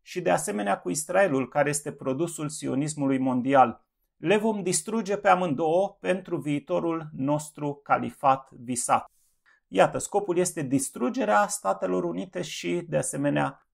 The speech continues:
a Israelului. Care ar fi urmările acestui lucru? Uh, instalarea unui califat, uh, visat de către populația arabă din zona Orientului Mijlociu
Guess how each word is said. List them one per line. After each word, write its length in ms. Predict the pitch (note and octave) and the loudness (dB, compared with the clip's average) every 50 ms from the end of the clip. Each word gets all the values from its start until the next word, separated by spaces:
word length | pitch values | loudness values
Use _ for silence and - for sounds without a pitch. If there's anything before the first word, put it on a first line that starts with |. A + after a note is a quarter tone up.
| _ _ _ | _ _ _
a 140 | - C3+ C3+ | 0 2 2
Israelului. 920 | C3+ B2+ - - - B2+ C3+ D#3+ F#3+ F#3+ F#3+ F#3 F3+ F3+ F#3 F3+ - _ _ _ _ _ _ _ _ _ _ | 2 2 -2 -2 2 4 4 4 4 4 4 4 4 4 4 2 -2 _ _ _ _ _ _ _ _ _ _
Care 400 | - - F#3+ F#3+ F#3 F3+ E3+ E3 | 4 8 8 10 10 8 6 6
ar 160 | D#3 D#3 D#3 | 6 6 4
fi 140 | D3+ - F3+ | 4 2 0
urmările 840 | E3 D#3 C#3+ C3 C3+ F3+ G#3+ G#3+ D#3 D3+ D3 D#3+ F#3+ G#3 - - _ _ | 2 4 4 4 4 4 4 4 4 2 4 4 4 2 2 -4 _ _
acestui 420 | - - - D3+ C#3+ - - C3 | -18 -12 -8 -8 -8 -6 -4 -2
lucru? 460 | C3+ F#3+ A3 - - F#3+ G3 G3 F#3+ - _ _ _ _ _ _ | -2 -2 -2 2 4 4 4 4 2 -6 _ _ _ _ _ _
Uh, 240 | - - C#3+ C#3+ C#3+ D3+ | -2 2 4 4 4 4
instalarea 920 | D#3 D#3 D3+ - - D#3 D3 D#3 F3 F3 E3+ E3+ E3 D#3+ D#3+ D#3+ D#3 - - - | 2 -2 -4 -2 2 4 4 6 6 6 6 6 4 4 2 2 0 -6 -14 -10
unui 680 | - C#3+ D#3 D3+ D3+ D3+ D3+ D3+ D3+ D3 D3 D3 D3+ - _ _ _ _ _ | -6 -2 0 0 2 2 2 2 2 2 0 -2 -4 -10 _ _ _ _ _
califat, 800 | _ - D3+ C#3 C#3 C3+ C3 - - - - E3+ E3+ E3+ - - - | _ 2 4 4 4 4 0 0 4 6 6 6 6 4 0 -10 -8
uh, 280 | C#3 C#3 C3+ C3 B2 | -2 0 2 2 2
visat 640 | A2 A2 C3 C#3 - - - C#3 C#3+ D3 D3+ - - - | 0 0 0 0 0 2 4 4 4 4 2 -4 -16 -14
de 180 | - A2+ A#2+ - | -10 -8 -8 -6
către 680 | - D3 C#3+ C#3 C#3 - B2 B2+ B2+ B2+ B2 - _ _ _ _ _ _ | -4 -2 -4 -4 -2 -2 0 2 2 0 0 -6 _ _ _ _ _ _
populația 640 | - B2 A#2+ - B2+ B2+ C3+ C#3 C#3 - C#3 C3 B2+ | -8 -8 -6 -2 2 4 4 4 4 2 2 2 4
arabă 460 | B2 B2+ B2 D3 D3 C#3 A#2+ C3 C3 | 4 4 6 6 6 4 4 2 -2
din 320 | B2 A#2 A2 C3+ C3+ C3 B2+ | -2 0 -2 0 0 0 0
zona 260 | A2+ C3+ C3+ C3+ C3+ | 0 0 0 0 0
Orientului 380 | C3 B2+ C3+ C#3 - C#3+ C3 B2+ | 0 0 0 -2 -2 -2 -2 -2
Mijlociu 600 | B2+ B2+ A2 C3 B2+ - - F#3+ F#3+ F#3+ F#3+ | -2 -2 -4 -6 -10 -6 -2 0 0 0 -2